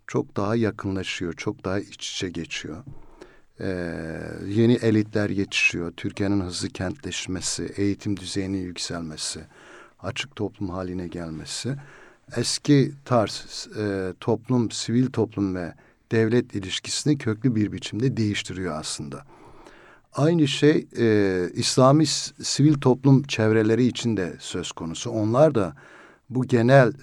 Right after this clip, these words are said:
trendten etkilenerek farklılaşıyorlar, yeni ilişkilere yöneliyorlar. İşte, e, daha özel bir biçimde İslami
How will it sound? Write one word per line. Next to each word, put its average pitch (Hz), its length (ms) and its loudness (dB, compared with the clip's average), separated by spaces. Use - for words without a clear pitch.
trendten 104 580 -2
etkilenerek 98 800 -2
farklılaşıyorlar, 95 1080 -4
yeni 104 260 0
ilişkilere 90 600 -4
yöneliyorlar. 82 840 -6
İşte, 104 500 -2
e, 104 60 -6
daha 110 240 4
özel 135 500 4
bir 107 200 2
biçimde 98 500 -4
İslami 110 680 0